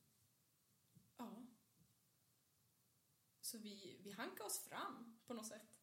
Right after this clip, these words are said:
<laughs> Vi lärde oss mycket. Det är det som är bra också när man kommer till ett land som inte pratar så mycket engelska. Man måste liksom. Men sen var det jättesnälla studenter som lärde oss och, eller som översatte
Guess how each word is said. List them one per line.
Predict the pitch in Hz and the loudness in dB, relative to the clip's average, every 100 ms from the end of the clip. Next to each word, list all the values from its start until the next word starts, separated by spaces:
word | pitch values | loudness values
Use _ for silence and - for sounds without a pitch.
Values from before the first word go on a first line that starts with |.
| - | 12
<laughs> | 370 - 277 403 - - - | 12 12 10 8 8 0 4
Vi | 247 | 8
lärde | 294 320 214 190 | 10 10 8 6
oss | 202 349 - - | 6 6 4 6
mycket. | 269 277 190 | 6 4 4
Det | 247 | 6
är | 233 | 8
det | 262 | 8
som | 403 | 8
är | 285 | 6
bra | - - - 190 | 4 4 4 2
också | - 175 | 2 0
när | 196 | 0
man | 175 180 | -2 -2
kommer | - 240 311 | -2 0 0
till | - | -4
ett | - | -4
land | - 185 | -4 -2
som | 180 190 | -2 -4
inte | 185 - 202 - - - | -6 -6 -10 -10 -20 -12
pratar | 214 208 | -8 -6
så | - 196 | -6 -8
mycket | 196 - | -8 -4
engelska. | 208 208 - - 262 277 | -4 -2 -2 -2 -2 -6
Man | 202 208 | -4 -2
måste | 226 233 - - | 2 4 2 0
liksom. | 302 - - - - - - - - - | -8 -8 -8 -10 -12 -20 -20 -20 -16 -2
Men | 226 | 4
sen | 226 226 | 6 8
var | |
det | 233 | 8
jättesnälla | 233 233 - - 208 208 | 8 6 -2 0 0 0
studenter | 190 190 180 180 - | -2 -2 0 0 -4
som | - 175 | -6 -6
lärde | 175 175 170 | -4 -4 -2
oss | 175 - - | 0 0 0
och, | 196 196 208 - - - - | -6 -8 -12 -14 -20 -20 -12
eller | 196 196 190 - | -8 -6 -6 -4
som | - 165 | -4 -2
översatte | 170 160 - - - | -2 0 -2 -2 -6